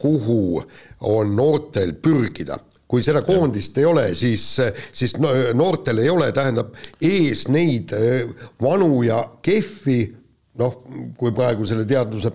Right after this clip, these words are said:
Priidiku jutu peale võtta, kellest mööda minna ja kelle asemele ise asuda. Et, äh, nagu ma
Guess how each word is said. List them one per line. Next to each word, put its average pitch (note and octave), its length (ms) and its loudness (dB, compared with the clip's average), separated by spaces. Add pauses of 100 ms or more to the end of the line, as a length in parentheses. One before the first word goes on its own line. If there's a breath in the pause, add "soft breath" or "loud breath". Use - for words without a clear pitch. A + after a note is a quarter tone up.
Priidiku C3 460 -2
jutu A#2+ 220 -4 (100)
peale A#2 240 -2
võtta, C3 240 -4 (160 loud breath)
kellest D#3 420 0
mööda D#3 400 2
minna F#2+ 380 -2 (160 loud breath)
ja G#2+ 100 -6
kelle C3 220 0
asemele A2+ 500 0
ise G#2+ 220 -2
asuda. E2+ 420 -6 (500 loud breath)
Et, - 340 -4
äh, C3 240 4 (240)
nagu D3+ 160 2
ma C#3+ 100 2